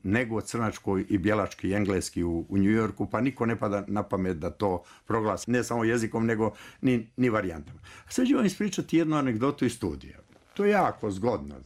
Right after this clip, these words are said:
ta anegdota. Imali smo vrlo strogu profesorku staroslovenskog jezika, Hertu Kuhn, i upiše stotinu studenata, dvoje položi na godinu. I onda su oni tražili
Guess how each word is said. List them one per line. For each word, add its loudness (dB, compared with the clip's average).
ta -14
anegdota. -14
Imali 2
smo 0
vrlo 2
strogu -4
profesorku -2
staroslovenskog -4
jezika, -12
Hertu -4
Kuhn, -14
i 6
upiše 2
stotinu -2
studenata, 0
dvoje 0
položi -10
na -16
godinu. -16
I -6
onda 0
su 0
oni 0
tražili 0